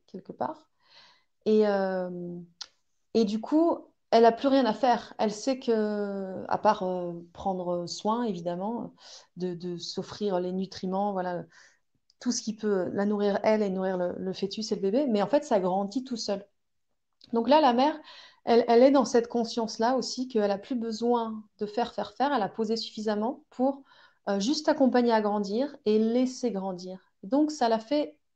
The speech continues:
changer son axe un peu. Et, euh, du coup, pouvoir s'ouvrir à, euh, se tourner vers l'autre dans une forme plus de don,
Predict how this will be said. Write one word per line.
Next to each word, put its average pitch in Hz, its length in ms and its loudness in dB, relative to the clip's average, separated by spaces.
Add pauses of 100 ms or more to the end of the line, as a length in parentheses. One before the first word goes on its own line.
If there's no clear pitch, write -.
(160)
changer 254 640 0 (380)
son 208 300 -4
axe - 340 -8
un 180 60 -14
peu. - 160 -18 (1120)
Et, 240 400 4
euh, 196 600 -2
du 185 220 -10
coup, 339 420 -2 (280)
pouvoir 262 680 0 (420)
s'ouvrir 285 880 0 (140)
à, 262 440 2 (260)
euh, 196 560 -8 (100)
se - 180 -2
tourner 294 480 2
vers 247 200 4
l'autre 285 420 0
dans 240 320 2
une 220 300 0
forme 254 280 0
plus 247 220 -4
de 220 140 -2
don, 233 440 -2